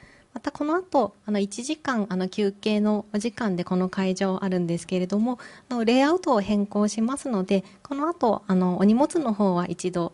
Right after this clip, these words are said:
お出しいただければと思っております。あと、後方にですね、あの、黒い模造紙、何も書かれていないものがあります。あの、今回アンケートという形は取らないんですけれども、もし、あの、お時間ある方よろしければですね、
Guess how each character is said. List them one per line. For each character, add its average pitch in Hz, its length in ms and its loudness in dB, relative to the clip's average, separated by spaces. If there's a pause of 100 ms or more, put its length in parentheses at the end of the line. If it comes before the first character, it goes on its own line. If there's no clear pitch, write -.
(140)
お 185 60 -8
出 180 140 -6
し 180 160 -10
い 175 60 -8
た 185 140 -4
だ 180 120 -6
け 208 140 -2
れ 240 100 2
ば 196 160 0
と - 220 -8
思 175 200 -2
っ 175 40 -6
て - 180 -8
お 160 100 -4
り 165 120 -6
ま 208 160 -4
す。 - 120 -16 (520)
あ - 20 -16
と、 226 140 -4
後 311 240 4
方 339 240 4
に 349 160 2
で 247 80 2
す 185 160 -6
ね、 170 180 0 (100)
あ 180 80 -2
の、 175 300 0
黒 247 280 0
い 175 280 0 (220)
模 196 100 4
造 208 240 4
紙、 185 160 -4
何 180 240 2
も 226 180 0
書 262 100 -2
か 330 140 -2
れ 330 120 -2
て - 320 -4
い 185 60 0
な 190 140 2
い 190 60 2
も 196 160 0
の 202 200 0
が 175 240 -2 (140)
あ 185 60 -4
り 175 120 0
ま 190 160 0
す。 - 160 -4 (380)
あ 220 40 0
の、 214 80 -2
今 339 180 0
回 214 280 0
ア 269 80 2
ン 359 100 0
ケ 349 160 2
ー - 20 2
ト 202 200 -2
と 180 100 0
い 170 100 2
う 170 80 2
形 185 460 0
は 190 100 4
取 214 160 2
ら 233 120 4
な 214 100 4
い 175 80 2
ん 165 80 -2
で 160 100 2
す - 80 -6
け 175 120 -2
れ 160 100 0
ど 175 80 -2
も、 190 220 4 (240)
も 381 40 0
し、 208 460 -2
あ 180 140 -2
の、 170 300 2
お 196 100 0
時 202 120 0
間 196 200 -2
あ 180 40 0
る 180 80 0
方 175 240 -2
よ 170 140 4
ろ 196 80 6
し - 140 -2
け 294 100 2
れ 240 80 2
ば 165 160 -2
で 160 100 -6
す - 120 -10
ね、 165 180 0